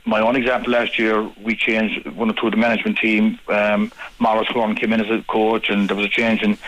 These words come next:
uh, support and physio, and one or two things like nutritionists, and just to manage those people, to integrate them into the management team and get people working. You know, we had Morris working with Adrian, and just to create that dynamic, that takes a lot of energy.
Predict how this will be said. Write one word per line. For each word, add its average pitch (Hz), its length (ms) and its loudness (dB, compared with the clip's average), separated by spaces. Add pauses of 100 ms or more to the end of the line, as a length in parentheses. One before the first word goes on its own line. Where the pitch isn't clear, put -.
(520)
uh, - 380 -2
support 117 360 0
and 110 140 -2
physio, 110 520 2
and 104 360 0 (1000)
one 113 80 0
or 110 100 -4
two - 140 -4
things 107 180 -2
like 107 160 -4
nutritionists, 104 720 -2 (280)
and 117 120 0
just 139 220 0
to - 60 0
manage 131 340 2
those 131 220 2
people, 113 260 -2
to 131 80 -2
integrate 120 320 0
them 113 120 2
into 110 220 -2
the 107 220 2
management 113 560 0
team 113 300 2
and 107 140 2 (340)
get - 180 -4
people 113 280 0
working. 107 540 2
You 110 80 0
know, 110 120 2
we 101 140 0
had 104 180 -2
Morris 110 300 2
working 107 280 -2
with 104 100 0
Adrian, 104 500 0 (360)
and 113 100 -4
just 123 140 -2
to - 60 -2
create 127 320 0
that - 120 -2
dynamic, 113 440 0
that 117 180 -2
takes 117 240 -2
a 113 40 0
lot 110 140 2
of 104 120 0
energy. 113 400 -2